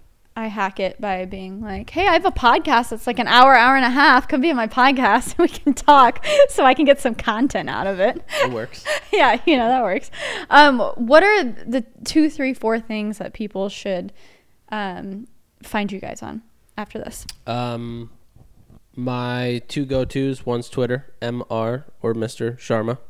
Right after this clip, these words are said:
Speaker 2: M R Sharma, Mister Sharma. And then the, um, the one I'm more active on is my community phone number, and that phone number is nine one seven, nine zero five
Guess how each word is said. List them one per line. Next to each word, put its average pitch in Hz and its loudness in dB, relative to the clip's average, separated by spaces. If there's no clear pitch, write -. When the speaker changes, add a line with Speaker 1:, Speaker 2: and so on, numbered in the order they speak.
Speaker 2:
M 113 -6
R 147 -4
Sharma, 113 -6
Mister 110 -12
Sharma. 113 -8
And 117 -8
then 113 -4
the, 113 -4
um, 104 -6
the 107 -10
one 110 -4
I'm 104 -8
more 117 -6
active 101 -10
on 101 -10
is 110 -6
my 104 -8
community 117 -8
phone 104 -8
number, 104 -8
and 104 -8
that 110 -8
phone 107 -8
number 107 -8
is 104 -8
nine 113 -6
one 104 -8
seven, 123 -6
nine 107 -6
zero 101 -8
five 113 -4